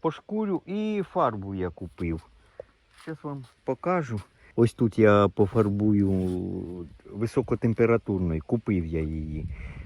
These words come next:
Е, о, а я її сюди не приніс, щас покажу.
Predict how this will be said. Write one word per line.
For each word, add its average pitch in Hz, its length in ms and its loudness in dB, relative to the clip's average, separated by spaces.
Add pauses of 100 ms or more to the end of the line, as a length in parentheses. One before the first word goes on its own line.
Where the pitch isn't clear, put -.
(100)
Е, 92 360 -4 (760)
о, 104 200 -6 (240)
а 98 160 -6
я 110 180 2
її 101 320 0
сюди 95 360 -4
не 98 120 0
приніс, 87 460 -4
щас 107 180 -2
покажу. 92 480 0